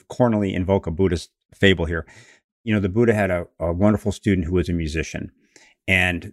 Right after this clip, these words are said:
the student was trying to figure out if, when meditating, a person should be really, like, taut with attention and really almost militantly attentive,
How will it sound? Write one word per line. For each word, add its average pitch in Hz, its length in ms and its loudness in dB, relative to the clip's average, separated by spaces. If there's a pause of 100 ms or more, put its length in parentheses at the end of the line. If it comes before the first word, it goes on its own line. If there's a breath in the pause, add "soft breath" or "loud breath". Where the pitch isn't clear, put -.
the 87 420 -2 (200)
student 113 340 4
was 95 160 -6
trying 110 240 -2
to 98 80 0
figure 90 320 -2
out 87 300 -2 (260)
if, 107 340 0
when 98 160 0
meditating, 92 680 -2 (260 soft breath)
a 104 80 -6
person 107 260 0
should - 180 -6
be 85 120 -4
really, 98 400 2
like, 76 180 -6 (240)
taut - 340 0
with 107 140 -10
attention 98 540 -4
and 87 160 -4
really 95 400 2 (200)
almost 92 380 -6
militantly 90 800 0
attentive, 104 560 0